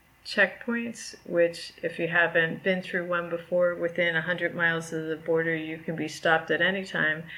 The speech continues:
and have to prove your citizenship. So when you're driving along a highway,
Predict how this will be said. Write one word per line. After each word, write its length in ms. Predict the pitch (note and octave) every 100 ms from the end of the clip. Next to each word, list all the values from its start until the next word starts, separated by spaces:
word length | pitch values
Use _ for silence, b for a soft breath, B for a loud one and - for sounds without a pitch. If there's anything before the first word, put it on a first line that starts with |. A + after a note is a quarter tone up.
| B B -
and 360 | E3+ E3 D#3+
have 320 | E3+ E3 D#3+
to 140 | - E3
prove 240 | - E3+
your 100 | D#3+
citizenship. 880 | D3+ - E3 D#3+ - D#3 - D#3 D3
So 180 | - E3
when 360 | E3 D#3+ E3 E3 B B B
you're 140 | E3 D#3+
driving 400 | E3+ E3 E3+ E3
along 400 | D#3+ D#3+ D#3+ D#3
a 60 |
highway, 720 | D3+ A3 G#3+ F3 D#3+ D#3+ D#3+